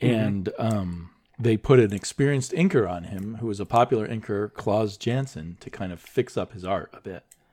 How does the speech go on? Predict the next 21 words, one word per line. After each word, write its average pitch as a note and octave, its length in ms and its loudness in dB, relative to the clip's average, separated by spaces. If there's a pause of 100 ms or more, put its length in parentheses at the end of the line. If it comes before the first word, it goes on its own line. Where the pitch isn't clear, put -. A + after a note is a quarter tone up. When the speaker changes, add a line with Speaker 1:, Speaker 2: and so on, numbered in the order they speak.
(960)
Speaker 2:
And C3 140 4
also, B2 480 8
Daredevil A#2 560 4
was G2 280 -6
not G#2 540 -4
that G2+ 220 -4
popular F2+ 400 -4
of E2+ 100 -10
a F2+ 40 -10
comic A#2+ 400 -4
at G2+ 100 -8
the G#2+ 60 -8
time, F#2+ 240 -4
and F#2 80 -8
it F#2+ 60 -12
was G2+ 120 -8
only G2 240 -6
published F2+ 480 -10
every F#2+ 280 -10
other E2+ 200 -12
month. F2 460 -10